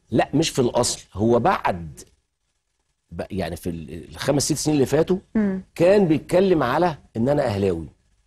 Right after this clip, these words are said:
Speaker 1: اللي
Speaker 2: هو
Speaker 1: هو
Speaker 2: قال إن هو
Speaker 1: هو
Speaker 2: أهلاوي.
Speaker 1: أهلاوي. فده أنا ما قلتش حاجة غلط.
Speaker 2: آه.
Speaker 1: فاروق يا جماعة قال إن هو أهلاوي.
Speaker 2: مم.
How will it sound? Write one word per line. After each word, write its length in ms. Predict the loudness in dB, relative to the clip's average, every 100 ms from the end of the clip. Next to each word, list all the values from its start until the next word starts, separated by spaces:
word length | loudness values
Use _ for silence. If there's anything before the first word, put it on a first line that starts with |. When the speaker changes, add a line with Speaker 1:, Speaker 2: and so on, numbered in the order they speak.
| _ _ _ _ _ _ _ -8
Speaker 1:
اللي 120 | 2
Speaker 2:
هو 40 | 6
Speaker 1:
هو 60 |
Speaker 2:
قال 320 | 8 8 6 4
إن 140 | 2
هو 180 | 0 -2
Speaker 1:
هو 40 |
Speaker 2:
أهلاوي. 260 | 2 4 4
Speaker 1:
أهلاوي. 280 | 2 0 -2 _ _ _ _ _
فده 540 | -2 4 4 4 0
أنا 80 | -4
ما 80 | -2
قلتش 180 | -4 -4
حاجة 160 | -4
غلط. 440 | -2 -4 -6 -18 _ _ _ -4
Speaker 2:
آه. 240 | -4 -4 -8
Speaker 1:
فاروق 320 | 0 0 0
يا 40 |
جماعة 480 | -4 -4 -2 -4 -6 -12 _ 0
قال 240 | 4 4
إن 140 | 4
هو 160 | 4 2
أهلاوي. 400 | 2 2 0 -2 -10 _ -6
Speaker 2:
مم. 220 | -4 -4